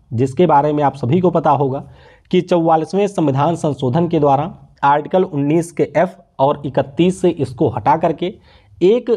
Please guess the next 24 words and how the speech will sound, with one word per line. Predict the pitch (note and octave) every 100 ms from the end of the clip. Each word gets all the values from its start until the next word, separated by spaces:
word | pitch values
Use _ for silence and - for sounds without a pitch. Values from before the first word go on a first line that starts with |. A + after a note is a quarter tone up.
| -
विधिक | A#2 A#2 E3 A#3 -
अधिकार | C3+ C3 C3 D3
बना | C3 B2
दिया | A2+ A2
गया | G#2 A2 D3 - - - -
तीन | F3+ G#3+ A3+
सौ | - G#3+ G#3+ -
ए | F#3+ G3
के | G3+ G3+ G3+
अंतर्गत। | A2+ G2+ G#2 G2 G2 - - - _ -
तो | B2
ध्यान | G#2+ D#3 A3
रखिएगा, | A3 F#3+ D#3 E3 G#3+ - -
संपत्ति | - F3 E3+ F3+ - C4
का | A3
जो | E3 D3
अधिकार | G#2+ A2 C3 F3+
है | E3+ F#3+ - _ _ -
ये | D3 B3+
उन्नीस | C4 D#3+ D3 E3+ G3+ -
सौ | G#3
अठहत्तर | - C3+ C3 A#2+ - F#3+
के | E3
बाद | A2 G#2+ D3 F3+